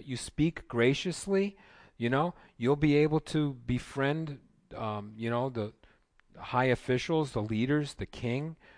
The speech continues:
you know, the president. And on the other side, a leader would be wise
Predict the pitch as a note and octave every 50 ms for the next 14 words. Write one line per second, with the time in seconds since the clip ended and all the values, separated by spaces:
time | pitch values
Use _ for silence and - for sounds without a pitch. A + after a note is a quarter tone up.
0 | - _ _ _ G#2+ G2+ A2 B2 C3+ B2 - - - - A2+ A2 A#2 A#2 C#3 C#3+
1 | E3 F3 F3 E3+ - _ _ _ - - - - - C3+ C#3+ D3 D3 D3 D3 C#3+
2 | D#3 G3 B3 C4+ G#3 - - C3 A2+ A2 A2+ A#2 A#2+ C3+ - - - - - -
3 | - - _ _ _ - - - - C#3 C3+ C#3+ F3 G#3+ A#3 A#3+ A3 G3 F3+ C#3+
4 | C#3 C#3 C3+ B2 A#2 B2+ D#3 F#3 G#3+ G#3 D#3+ G2+ F#2+ G2 G#2 G2+ - - -